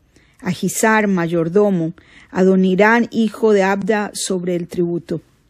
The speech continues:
Tenía Salomón doce gobernadores sobre todo Israel, los cuales mantenían al rey y a su casa. Cada uno de ellos estaba obligado a abastecerlo por un mes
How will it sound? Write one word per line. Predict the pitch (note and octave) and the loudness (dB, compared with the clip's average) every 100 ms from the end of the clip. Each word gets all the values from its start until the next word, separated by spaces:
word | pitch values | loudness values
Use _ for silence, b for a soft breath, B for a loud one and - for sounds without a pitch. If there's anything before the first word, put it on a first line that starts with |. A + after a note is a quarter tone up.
| _ b b b | _ b b b
Tenía | F#3+ G3 G3 F#3+ | -2 0 2 0
Salomón | G3 G3 F#3 F#3+ | 0 0 0 2
doce | G3+ G3 G#3+ | 2 4 4
gobernadores | G3 F#3+ F#3 F3 F3+ A#3+ C4 G#3 G#3 | 4 4 2 0 0 2 2 2 -2
sobre | F3 F3+ | -4 -4
todo | F3+ F#3 G3+ | -4 0 2
Israel, | A#3 G#3 G3+ B3+ | 2 2 2 2
los | A3 | 0
cuales | - G3+ A3 | 0 0 0
mantenían | A#3 A3 A3 G#3 A3 A#3 | 0 -2 -2 -2 -2 -2
al | A3+ | -2
rey | G#3+ A#3+ B3+ | 0 2 2
y | A#3+ | 0
a | |
su | A#3 G#3+ | -2 -6
casa. | - E3 - F3+ - b b b b - | -4 -4 -4 -8 -12 b b b b -2
Cada | G#3 G3+ | 2 2
uno | G#3 G#3 | 2 2
de | G3 | 2
ellos | F#3+ F#3+ G3 | 2 0 0
estaba | F#3 - F3 | -4 -2 0
obligado | F#3 G3 F#3 G3 G#3 G#3 G3+ F3+ F3 | 0 0 0 2 4 4 4 2 0
a | - | -4
abastecerlo | F3+ F3 F3 - F3 - G#3 G3 G#3 G#3+ B B _ | -2 -2 -2 -4 -6 0 0 0 -2 -4 B B _
por | F#3+ G3 | 2 4
un | F#3+ G3+ | 4 2
mes | G#3+ A3+ A#3+ - - | 2 0 0 -4 -8